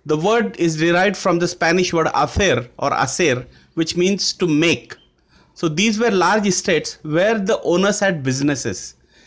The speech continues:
In Uruguay, they mainly raise farm animals for meat production. The sizes are typically huge, with the average being two hundred fifty hectares or six hundred twenty-five acres.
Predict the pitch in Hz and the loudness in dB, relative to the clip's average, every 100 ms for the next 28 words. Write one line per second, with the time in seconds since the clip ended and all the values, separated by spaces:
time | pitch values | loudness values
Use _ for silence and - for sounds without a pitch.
0 | _ - 175 190 214 226 214 147 170 - | _ -4 0 2 2 2 2 2 0 -2
1 | - 180 185 208 220 190 196 196 - - | -2 2 2 2 2 2 0 0 -6 -4
2 | - 196 208 180 156 156 151 - 165 160 | 0 2 4 4 2 0 -2 -2 0 0
3 | 156 - 123 107 - 98 90 - _ _ | -2 -2 0 0 -4 -6 -8 -14 _ _
4 | - _ 156 - 160 175 208 208 185 185 | -20 _ -6 0 2 2 2 0 0 -2
5 | 185 160 143 156 233 233 - - - _ | 0 0 2 2 0 0 -4 -8 -20 _
6 | 175 175 202 165 175 208 190 190 196 180 | -4 0 2 2 2 2 2 0 0 0
7 | 202 190 185 175 214 196 - 214 170 180 | 0 2 0 -2 -4 -6 -2 0 0 0
8 | 185 139 127 - - _ - 165 - 185 | 0 0 -2 -6 -18 _ -4 -4 -2 -4
9 | - 175 175 175 160 156 147 131 127 117 | -2 0 0 0 -2 0 0 0 -2 -4
10 | 95 - | -6 -10